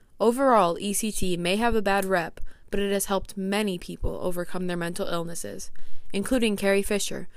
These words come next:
who was Princess Leia in the Star Wars movies. E C T has come a long way since its creation, with a few bumps along the way, but it definitely is not as bad as some would make it out to be.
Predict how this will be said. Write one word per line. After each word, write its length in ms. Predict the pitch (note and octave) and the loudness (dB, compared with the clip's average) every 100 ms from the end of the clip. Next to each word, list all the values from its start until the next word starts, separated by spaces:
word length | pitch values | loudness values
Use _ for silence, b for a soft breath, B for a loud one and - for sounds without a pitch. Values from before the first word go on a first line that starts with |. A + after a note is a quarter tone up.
| b b - | b b 0
who 100 | G#3 | 2
was 160 | G#3 | 2
Princess 400 | - A3 A3 A3 | 6 6 4 -2
Leia 260 | G3+ F3+ E3 | -2 -2 -2
in 140 | E3+ | -4
the 80 | F#3 | -4
Star 260 | - G#3 F#3 | 0 2 4
Wars 240 | E3 E3 | 2 -4
movies. 520 | E3 - - - - - - b b b | -8 -10 -10 -12 -16 -18 -20 b b b
E 160 | - A#3 | 2 2
C 200 | A#3+ C#4 | 2 0
T 180 | A#3+ G#3 | 0 0
has 140 | F#3 | 0
come 160 | - F#3+ | 0 0
a 60 | |
long 300 | F#3 F3+ G#3 | 2 4 4
way 200 | A3 F3+ | 2 0
since 200 | F3+ F3 | -2 -2
its 200 | F3 F3+ | -4 -6
creation, 640 | - G3+ E3+ E3+ - D#3+ F3 b b b - | -4 -2 -2 -4 -8 -10 -12 b b b 0
with 240 | F3+ - - | 2 2 -6
a 80 | F#3 | -6
few 240 | G3 A3+ | -2 4
bumps 340 | G#3+ G3 G3 - | 4 4 0 -4
along 380 | F3+ E3 E3+ | -2 -2 -2
the 80 | A3 | -2
way, 340 | G3+ D#3 D#3+ - b b b b | -2 -4 -8 -14 b b b b
but 80 | - | 0
it 120 | G3+ | 0
definitely 440 | G3 A3 B3+ B3 A#3+ | 4 4 4 2 2
is 140 | A3 | 2
not 180 | G3 F#3 | 0 -2
as 120 | F#3+ | -2
bad 360 | F#3 E3 D#3+ D#3+ | -2 -4 -4 -6
as 100 | F3 | -6
some 220 | - F3+ F#3 | -2 0 0
would 100 | F3 | -2
make 240 | E3 - | -4 -4
it 80 | E3 | -6
out 180 | D#3+ - | -6 -8
to 100 | - | -8
be. 260 | - - | -8 -10